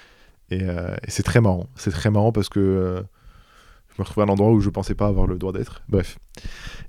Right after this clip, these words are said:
Et, euh, et un jour, donc moi je parle de YouTube, je parle des réseaux et tout.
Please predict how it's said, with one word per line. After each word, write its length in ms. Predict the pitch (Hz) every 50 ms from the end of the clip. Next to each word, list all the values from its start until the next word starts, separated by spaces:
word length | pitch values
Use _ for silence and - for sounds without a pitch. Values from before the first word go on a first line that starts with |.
| - - - -
Et, 180 | 127 120 113 107
euh, 580 | 104 104 104 101 98 92 92 92 92 95 95 92 - -
et 100 | - 117
un 120 | 107 98 98
jour, 400 | 85 87 113 - 76 67 65 - - - - - -
donc 240 | 107 104 - -
moi 100 | 117 127
je 80 | 120 -
parle 160 | - 104 95
de 80 | 92 95
YouTube, 260 | 95 95 - 123 120 -
je 60 | -
parle 140 | - 90 90
des 80 | 92
réseaux 300 | 92 95 98 95 104 104
et 40 | 92
tout. 160 | - 113 120